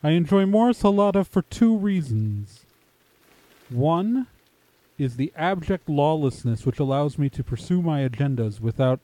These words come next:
interference from law enforcement. But the second is the low humidity.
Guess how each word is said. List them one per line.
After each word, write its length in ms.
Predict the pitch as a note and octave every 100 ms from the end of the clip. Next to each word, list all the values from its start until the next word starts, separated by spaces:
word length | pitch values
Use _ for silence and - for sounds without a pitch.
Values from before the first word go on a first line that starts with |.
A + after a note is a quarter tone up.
| -
interference 760 | C#3 D3 - F3+ C#3+ A#2 A#2+
from 300 | - A#2 A2+
law 240 | B2+ C3+
enforcement. 640 | A2 G2 A2 G2+ - G#2+ G#2 - _ _
But 240 | - C3+ -
the 140 | C3+
second 720 | - - C4+ - C3 A#2 A#2 -
is 260 | C3+ A#2
the 160 | B2 A#2
low 360 | A#2+ B2+ D#3+
humidity. 840 | F3 - D#3 C#3+ E3 B2+ A2 F#2+